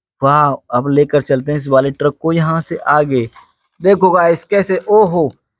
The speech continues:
इसके तो आगे एक और truck है, और train आ गई, और यहाँ कंचे भी हैं। चलो, इन वाले कंचों को भी रख लेते हैं। और इधर क्या, ये तो train पलटी हुई है,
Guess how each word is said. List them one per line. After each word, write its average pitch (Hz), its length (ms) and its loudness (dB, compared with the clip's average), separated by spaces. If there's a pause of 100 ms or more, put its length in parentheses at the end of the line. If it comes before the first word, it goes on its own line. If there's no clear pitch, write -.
(160)
इसके - 260 -6
तो 175 120 -6
आगे 165 260 -2
एक 175 260 -4
और 208 100 0
truck 202 300 -2
है, 175 200 -2 (1160)
और 139 120 -2
train 185 300 2
आ 175 140 4
गई, 151 220 -2 (260)
और 147 300 -6
यहाँ 170 260 -4
कंचे 143 360 0
भी 190 140 0
हैं। 170 180 -4 (320)
चलो, 151 240 -2 (140)
इन 135 60 2
वाले 139 220 4
कंचों 156 340 0
को 165 160 0
भी 170 100 2
रख 156 140 0
लेते 151 280 -2
हैं। 139 60 -14 (120)
और 139 180 -2
इधर 139 200 -2
क्या, 120 180 -4
ये 117 160 -2
तो 123 120 -4
train 131 300 2
पलटी 131 380 0
हुई 156 220 2
है, 147 140 2